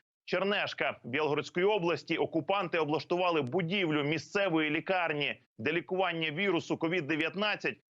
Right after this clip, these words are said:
під військовий шпиталь, де на лікуванні перебувають понад чотириста окупантів з пораненнями різного ступеня важкості.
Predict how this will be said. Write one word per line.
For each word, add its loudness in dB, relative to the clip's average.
під -2
військовий 2
шпиталь, 0
де -2
на 0
лікуванні 0
перебувають 0
понад 0
чотириста 0
окупантів 0
з -12
пораненнями 0
різного 0
ступеня 0
важкості. -2